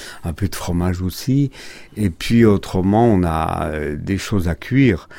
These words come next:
Euh, alors, en altitude, on verra plus tard, au Népal, c'est, c'est compliqué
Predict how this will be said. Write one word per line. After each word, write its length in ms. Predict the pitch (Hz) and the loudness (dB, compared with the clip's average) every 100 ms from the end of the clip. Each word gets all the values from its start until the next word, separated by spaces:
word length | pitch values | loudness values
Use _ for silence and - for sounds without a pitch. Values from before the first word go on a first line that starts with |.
| - - - | -20 -20 -14
Euh, 340 | 78 80 78 76 | -8 -6 -4 -4
alors, 260 | 95 101 98 | 2 2 4
en 140 | 117 | 4
altitude, 560 | 120 113 127 - 139 113 | 2 0 -6 -2 0 2
on 100 | 98 | 0
verra 280 | 92 87 | 0 -2
plus 180 | 87 101 | -4 -8
tard, 300 | - 107 95 | -2 0 0
au 60 | 85 | -2
Népal, 440 | 87 87 110 117 | -2 -2 -2 -2
c'est, 200 | 104 - | -4 -10
c'est 240 | 92 - 95 | -10 -6 -6
compliqué 600 | - 98 110 101 107 | -6 -6 -8 -6 -6